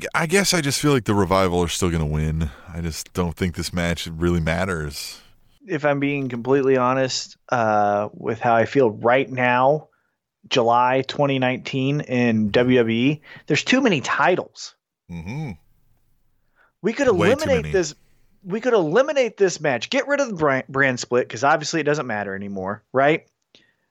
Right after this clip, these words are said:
Speaker 2: And we could make this a number one contenders match, and then the winner will get a shot at the champion. And that actually feels a little bit more stakes than just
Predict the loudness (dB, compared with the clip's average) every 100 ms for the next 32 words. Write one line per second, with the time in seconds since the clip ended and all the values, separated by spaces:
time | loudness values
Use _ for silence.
0 | _ _ _ -4 0 4 4 2 -2 -2
1 | -2 2 4 6 4 0 0 0 2 2
2 | 2 0 -8 -4 -2 0 0 2 2 2
3 | 0 -4 -10 -8 -2 0 0 -2 -2 -2
4 | -2 -4 -6 -4 -4 -2 -2 -2 2 4
5 | 6 4 2 _ _ 0 2 4 2 2
6 | 4 4 2 -2 -6 -6 -10 -10 -8 -6
7 | -2 -2 -2 -2 -2 -4 -6 _ -4 0
8 | 2 4 2 0 0 -2 0 2 2 0
9 | -2 0 2 4 2 0 -4 0 2 4
10 | 4 2 0 -10 _ _ -12 -6 -4 2
11 | 4 4 2 -8 0 0 0 2 4 2
12 | 0